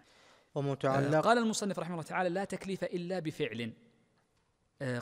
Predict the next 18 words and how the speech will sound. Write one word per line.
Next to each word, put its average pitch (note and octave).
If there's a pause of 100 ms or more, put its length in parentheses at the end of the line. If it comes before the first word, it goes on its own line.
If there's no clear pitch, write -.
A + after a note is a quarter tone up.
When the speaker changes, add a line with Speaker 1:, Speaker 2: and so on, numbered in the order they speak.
Speaker 2:
قوله A3
"لا G#3
تكليف G3
إلا D3+
بفعل"، B2+ (1300)
أي D3+
أن F#3 (1040)
المكلف D#3 (280)
إذا D3+
أمر E3 (120)
بشيء D3+ (840)
فلا F#3
بد F#3
أن E3
يكون D3+
ذلك D#3+
المأمور D3
به E3